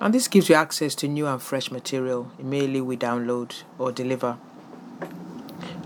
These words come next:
Our next Widow Wellness Support Group is available to access each month at a minimal donation.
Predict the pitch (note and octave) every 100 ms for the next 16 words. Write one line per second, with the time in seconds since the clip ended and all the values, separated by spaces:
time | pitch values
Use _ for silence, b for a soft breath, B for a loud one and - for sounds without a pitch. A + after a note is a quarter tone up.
0 | - D3+ D#3 D3+ F#3 F3+ - D#3 D#3+ D#3
1 | D3+ D3+ D3 D3+ C#3 C3 - C3 A#2+ C3
2 | B2+ C#3 C3+ B2 C#3+ C#3+ C#3 C#3+ C3 C#3
3 | C#3+ - - C#3 - C3+ - C3 B2+ B2
4 | B2+ B2+ B2+ C3 C3+ C3 C3 A#2+ A#2+ C3
5 | - C#3+ D#3